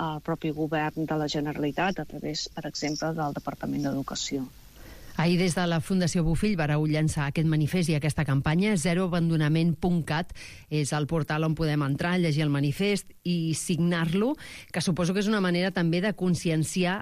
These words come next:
Speaker 2: a la, a la ciutadania, no?, que ens adonem que, que hi ha un problema i,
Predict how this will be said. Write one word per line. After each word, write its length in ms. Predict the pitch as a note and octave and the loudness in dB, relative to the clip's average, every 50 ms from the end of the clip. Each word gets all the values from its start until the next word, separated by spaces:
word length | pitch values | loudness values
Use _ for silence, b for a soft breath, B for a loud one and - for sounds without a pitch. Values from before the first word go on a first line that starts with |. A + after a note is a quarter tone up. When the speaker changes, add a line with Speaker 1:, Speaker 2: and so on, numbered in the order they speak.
| - | -6
Speaker 2:
a 160 | - - D3 C#3+ | -6 -4 -2 0
la, 220 | C#3+ C#3+ C#3 C#3 | 0 0 0 0
a 160 | - - D3 C#3+ | 0 0 0 2
la 160 | C#3+ C#3+ D3 | 2 2 2
ciutadania, 720 | C3+ - F3 D#3 - D#3 D3 C#3+ D3 D#3+ G3 A3 G3+ E3 | 2 2 2 2 2 2 0 2 2 2 2 2 2 2
no?, 160 | C#3+ D#3+ G#3+ | 0 0 0
que 80 | B3 A#3+ | 0 0
ens 160 | F#3+ E3 D#3+ | 0 0 0
adonem 320 | E3 D3+ D#3 D#3 D#3+ F3 F3 | 2 2 2 2 2 2 2
que, 400 | D3+ F#3 E3+ E3 E3 D#3+ D#3 D3 | 2 2 0 2 2 0 0 0
que 160 | - E3+ D#3 | 0 0 0
hi 80 | D#3 | 2
ha 80 | D#3 D#3+ | 2 2
un 80 | E3+ D#3+ | 2 2
problema 480 | F3 E3+ E3+ D#3 E3+ E3+ F3+ A3 B3 A#3+ - | 2 2 2 2 2 0 0 0 -2 -2 -2
i, 160 | - F3+ E3 | 0 -2 -2